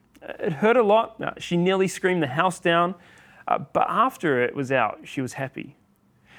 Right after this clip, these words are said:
A-, and I think that's kind of the picture we see here in Hebrews, that, that honest love that points out the splinter, it's not rude or arrogant, but like a, a loving parent who tenderly points out the splinter in their child's foot.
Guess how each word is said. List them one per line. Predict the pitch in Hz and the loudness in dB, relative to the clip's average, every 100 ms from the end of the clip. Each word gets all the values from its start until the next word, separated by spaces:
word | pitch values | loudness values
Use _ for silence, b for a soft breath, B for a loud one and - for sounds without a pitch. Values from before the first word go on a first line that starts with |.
| B | B
A-, | - - | -12 -2
and | 214 | 0
I | 214 | 0
think | 208 349 | 0 0
that's | 349 - | 0 -4
kind | - 180 233 277 | -6 -2 0 0
of | 220 | -2
the | |
picture | 185 190 175 | -4 -2 -2
we | 160 | -4
see | - 156 | -2 -2
here | 151 | -2
in | 139 | -2
Hebrews, | 156 220 - 139 | -2 -4 -6 -2
that, | 151 - 156 | 0 0 0
that | 165 160 | -2 0
honest | 214 262 - | -2 -2 -4
love | 120 107 147 202 | -6 -6 -8 -4
that | 160 - - | -4 -4 -10
points | - 202 202 - | -4 -4 -4 -6
out | 175 170 - | -4 -4 -4
the | |
splinter, | 143 - 180 202 - - _ b b b | -8 -6 -4 -4 -6 -16 _ b b b
it's | - 214 240 | -4 -2 -2
not | 339 - | -2 -4
rude | 165 147 156 170 165 | -4 2 4 4 4
or | 143 | 2
arrogant, | 135 165 139 110 101 | 4 2 2 -4 -4
but | - 196 | -4 0
like | 196 196 | 0 0
a, | 180 165 175 | 0 0 -4
a | 160 | 0
loving | 170 196 208 | 0 2 0
parent | - 180 196 233 | 0 0 0 -2
who | - | -6
tenderly | 151 - 180 180 180 | -6 -4 -2 0 -2
points | 170 170 165 | -2 -4 -2
out | 165 170 | -2 -2
the | 151 | -6
splinter | - 160 165 170 165 | -6 -2 -2 0 -2
in | |
their | 147 | -2
child's | 143 139 147 151 | -4 -2 -2 -2
foot. | - 196 | -6 -6